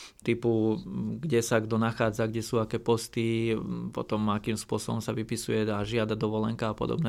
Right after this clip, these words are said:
veci. Čiže také tie všeobecné, to zaškolí personalista.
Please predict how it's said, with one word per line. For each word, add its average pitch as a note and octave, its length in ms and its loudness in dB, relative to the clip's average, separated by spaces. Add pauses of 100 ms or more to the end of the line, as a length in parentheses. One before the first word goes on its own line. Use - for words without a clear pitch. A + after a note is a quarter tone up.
veci. D#3+ 320 -2 (480)
Čiže D3+ 240 2
také C3 160 4
tie A2+ 80 -2
všeobecné, C3 560 2
to B2+ 160 6
zaškolí B2 400 4
personalista. G#2+ 800 -2